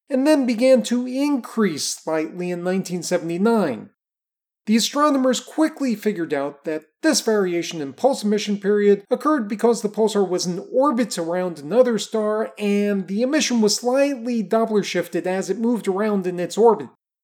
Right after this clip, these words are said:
This was rather exciting at the time, as this was only the second pulsar that had been identified to be in the binary star system.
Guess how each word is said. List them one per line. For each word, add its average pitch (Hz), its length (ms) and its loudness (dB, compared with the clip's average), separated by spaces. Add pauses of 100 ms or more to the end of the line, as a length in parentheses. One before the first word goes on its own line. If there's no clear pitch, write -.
(480)
This 254 480 0
was 226 240 0
rather 226 520 2
exciting 202 520 0
at 143 120 -6
the 139 40 -16
time, 151 380 -4
as 202 420 -2
this 277 300 2
was 220 120 -2
only 240 300 4
the 220 160 0
second 269 880 0
pulsar 185 560 2
that - 180 -2
had 220 240 0
been 202 160 4
identified 202 640 2
to - 40 -20
be 185 140 -2
in 202 100 4
the 180 60 -2
binary 180 460 0
star 196 300 0
system. 120 460 -8